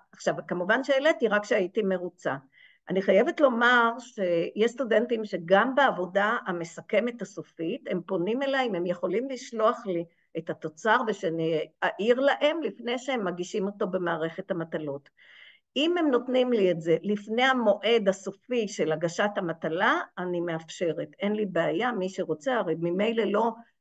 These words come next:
כל הסטודנטים יבקשו ממני עכשיו לתת להם משוב ביניים כזה לפני ה-, ה-, הגשת המטלה המסכמת.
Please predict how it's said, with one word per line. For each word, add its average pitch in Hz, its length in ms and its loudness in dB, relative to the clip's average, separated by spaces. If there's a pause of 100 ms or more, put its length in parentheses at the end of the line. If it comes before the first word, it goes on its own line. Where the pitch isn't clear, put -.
כל 220 200 6
הסטודנטים 220 720 4
יבקשו 196 380 0
ממני 202 420 -2
עכשיו 196 380 2
לתת 196 320 -2
להם 190 240 2
משוב 190 440 0
ביניים 190 540 0
כזה 185 220 -4
לפני 185 520 -4
ה-, 170 200 2 (460)
ה-, 165 400 0
הגשת 196 360 2
המטלה 190 460 2
המסכמת. 175 720 -4